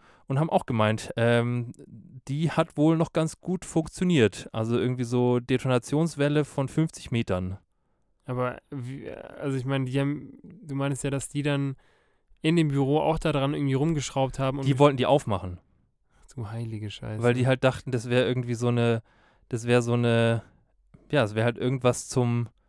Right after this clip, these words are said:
Speaker 1: Schmuck drin verstecken. Ich hab mir das auch angeguckt, das, also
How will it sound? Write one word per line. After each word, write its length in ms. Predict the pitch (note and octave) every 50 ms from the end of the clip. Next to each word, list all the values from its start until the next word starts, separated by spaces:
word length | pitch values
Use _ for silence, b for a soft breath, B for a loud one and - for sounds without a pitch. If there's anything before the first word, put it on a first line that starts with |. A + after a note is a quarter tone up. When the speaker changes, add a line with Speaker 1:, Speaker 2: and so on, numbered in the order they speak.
| _ _ _ _ _
Speaker 1:
Schmuck 360 | - - - D#3 E3+ - -
drin 180 | - A2 G#2+ G2+
verstecken. 560 | - G#2 - - - F#2+ - F2+ F2+ F#2 F2+ - _ _ b b b b b b b b b b b
Ich 60 | -
hab 80 | F3+ G3
mir 60 | F3+
das 120 | D#3+ D3+
auch 100 | D3+ C3+
angeguckt, 420 | - E3 G#3 F#3 C#3 - D3+ D3 -
das, 160 | B2 - - _ _ _ _
also 200 | - C3 C3 B2+